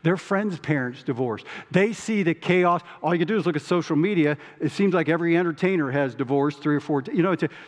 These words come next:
and it's like, "Man, nothing lasts anymore. I, we can't take that kind of risk." And so I get the fear.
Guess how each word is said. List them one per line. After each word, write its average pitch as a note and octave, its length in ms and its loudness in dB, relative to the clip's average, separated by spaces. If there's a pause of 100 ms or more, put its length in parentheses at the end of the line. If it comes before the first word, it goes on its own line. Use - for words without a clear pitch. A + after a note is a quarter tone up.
(120)
and - 440 -2
it's - 120 0
like, D#3 240 0 (280)
"Man, D3 300 -2
nothing C3+ 300 -4
lasts D3+ 400 -6
anymore. A#2 460 -4
I, C#3 140 -6 (220)
we C3 140 -4
can't - 200 -4
take C#3+ 180 -6
that A2+ 140 -8
kind A#2+ 200 -6
of G2 100 -12
risk." E3 340 -8 (1800)
And - 120 2
so B3 340 0 (760)
I D#3+ 120 2
get A3+ 240 -2
the E3 40 -8
fear. G3+ 440 -4